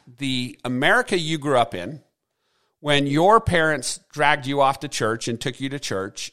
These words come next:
and you pledged allegiance to the flag in school and you said a prayer, would devolve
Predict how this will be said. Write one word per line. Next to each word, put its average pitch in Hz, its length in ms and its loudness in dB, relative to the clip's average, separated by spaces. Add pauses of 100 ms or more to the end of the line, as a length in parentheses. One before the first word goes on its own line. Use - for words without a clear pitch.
(120)
and 120 520 -4
you 123 460 -4
pledged 131 480 -2
allegiance 127 520 -6
to 131 60 -6
the 117 120 -8
flag 120 360 0
in 117 120 -6
school 110 480 -6
and 107 100 -4
you 110 100 -6
said 120 280 -4
a 131 40 -8
prayer, 101 480 -4 (1000)
would 143 280 -4
devolve 151 840 6